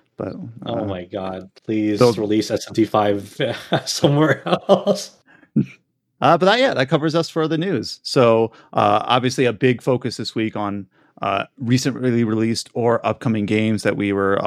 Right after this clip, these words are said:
Speaker 1: all lucky enough to get, uh, some hands on. A couple of the write-ups on the site for,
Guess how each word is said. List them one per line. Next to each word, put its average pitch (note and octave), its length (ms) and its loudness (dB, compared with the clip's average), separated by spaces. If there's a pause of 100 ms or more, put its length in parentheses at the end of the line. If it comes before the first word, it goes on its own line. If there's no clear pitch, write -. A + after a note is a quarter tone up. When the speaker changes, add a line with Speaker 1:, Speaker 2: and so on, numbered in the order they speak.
(140)
Speaker 1:
all G2 160 0
lucky G2 260 -2
enough F#2 200 -2
to - 80 -12
get, G2 240 -4
uh, F2+ 200 -6
some G2 200 -10
hands B2+ 280 2
on. B2 340 2 (460)
A - 40 -20 (300)
couple F3 180 2
of - 40 4
the C#3+ 60 4
write-ups C3 300 4
on A#2+ 100 -2
the A2 80 -6
site A#2 400 -2
for, A#2 560 -2